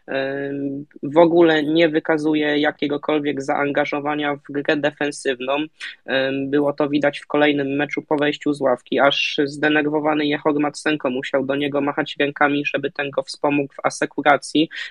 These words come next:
em, kiedy Miłosz Kozak i chyba Tomasz Wójtowicz wychodzili, e, wychodzili na Ukraińca we, em,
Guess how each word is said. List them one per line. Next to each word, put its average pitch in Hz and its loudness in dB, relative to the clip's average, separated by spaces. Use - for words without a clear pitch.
em, 135 0
kiedy 135 0
Miłosz 143 2
Kozak 143 2
i 135 0
chyba 135 2
Tomasz 143 -2
Wójtowicz 139 0
wychodzili, 135 -2
e, 127 2
wychodzili 143 0
na 143 2
Ukraińca 139 -2
we, 139 -2
em, 131 0